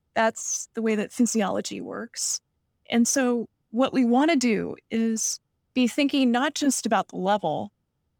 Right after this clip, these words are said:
but also, um, production, like what's going on with the production of melatonin. It's converted from serotonin. Do you have enough serotonin? Do you have enough five H T P?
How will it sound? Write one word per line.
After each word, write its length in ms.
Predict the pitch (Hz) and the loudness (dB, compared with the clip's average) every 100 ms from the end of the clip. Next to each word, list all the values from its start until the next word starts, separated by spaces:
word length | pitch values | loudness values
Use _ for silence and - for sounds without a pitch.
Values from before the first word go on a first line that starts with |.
| - | -2
but 120 | 240 | 2
also, 760 | 240 262 - 262 233 214 202 _ | 2 2 2 2 2 0 -4 _
um, 480 | 202 202 202 202 208 - _ _ _ _ - | 2 4 4 2 0 -6 _ _ _ _ -4
production, 600 | 240 214 202 - 254 320 _ | 0 2 0 -2 -2 -4 _
like 180 | - 214 - | -4 -4 -2
what's 220 | 226 233 | -2 -2
going 200 | - 240 | 0 0
on 100 | 220 | 2
with 80 | 220 | 0
the 80 | 220 | -2
production 460 | 226 226 208 - 220 | 0 0 0 0 0
of 60 | |
melatonin. 600 | 208 196 196 202 202 240 | 0 0 -4 -2 0 0
It's 160 | 262 - | -2 -4
converted 580 | 226 220 226 240 247 214 | -2 0 2 2 2 0
from 400 | - 220 208 208 | 0 2 4 4
serotonin. 840 | - 226 254 - 196 190 202 254 - _ | 2 2 2 0 -2 -2 -2 -4 -6 _
Do 100 | 185 | 0
you 60 | |
have 120 | 190 202 | 0 2
enough 260 | 196 214 | 0 0
serotonin? 640 | - 247 226 220 233 247 262 | 0 0 0 0 2 4 2
Do 80 | 175 | 0
you 80 | |
have 100 | 156 | -4
enough 380 | 196 202 214 - _ _ _ _ | -2 0 -2 -6 _ _ _ _
five 220 | - 220 | 0 0
H 260 | 220 220 - | 0 -2 -4
T 120 | 233 | -6
P? 380 | - 220 214 247 | -4 -4 -2 -4